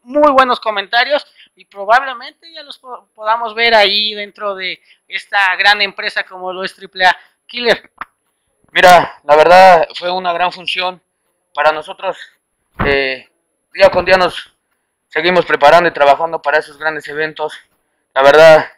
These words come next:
Speaker 2: la gente nos recibió de lo mejor, a mí, a mi pareja. Y la verdad, este, agradecidos con toda esa gente, porque tú bien lo sabes, que las figuras o las leyendas se van haciendo a través del público.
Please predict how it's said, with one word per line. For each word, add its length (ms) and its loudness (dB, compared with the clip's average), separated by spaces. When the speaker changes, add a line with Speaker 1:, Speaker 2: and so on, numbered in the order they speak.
Speaker 2:
la 120 -4
gente 220 -8
nos 180 -10
recibió 600 -6
de 60 -20
lo 100 -14
mejor, 480 -4
a 80 -16
mí, 160 -20
a 80 -20
mi 140 -20
pareja. 600 2
Y 80 -8
la 100 6
verdad, 460 8
este, 580 0
agradecidos 840 -2
con 160 -14
toda 220 4
esa 160 2
gente, 500 -4
porque 260 -8
tú 120 -6
bien 160 0
lo 80 4
sabes, 560 2
que 280 2
las 180 4
figuras 460 2
o 60 0
las 120 2
leyendas 380 -4
se 60 -16
van 340 -6
haciendo 320 -8
a 60 -8
través 240 -4
del 100 -14
público. 420 -20